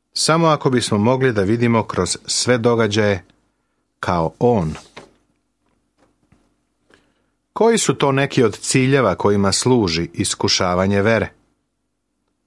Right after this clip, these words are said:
U ovoj poslanici Jakov kaže da je provera pozitivni dokaz prave vere.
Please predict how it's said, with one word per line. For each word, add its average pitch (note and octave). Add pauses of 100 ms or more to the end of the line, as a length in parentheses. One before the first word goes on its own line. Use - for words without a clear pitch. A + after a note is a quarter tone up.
(1080)
U B2
ovoj C3+
poslanici D#3
Jakov B2
kaže C#3+ (240)
da A2
je G2 (320)
provera D3+
pozitivni C#3
dokaz G#2+ (180)
prave F2
vere. F#2